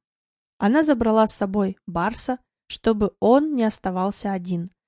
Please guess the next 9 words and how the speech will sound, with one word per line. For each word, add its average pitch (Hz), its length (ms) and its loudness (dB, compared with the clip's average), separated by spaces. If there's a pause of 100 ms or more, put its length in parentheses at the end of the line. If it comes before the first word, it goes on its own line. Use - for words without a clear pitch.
(160)
Предполагалось, 262 840 2
что - 220 0
от 247 140 -2
родителей 254 500 -2
они 196 260 0
поедут 208 460 -2
ночевать 196 520 -4
к - 100 -14
Эдди. 165 380 -12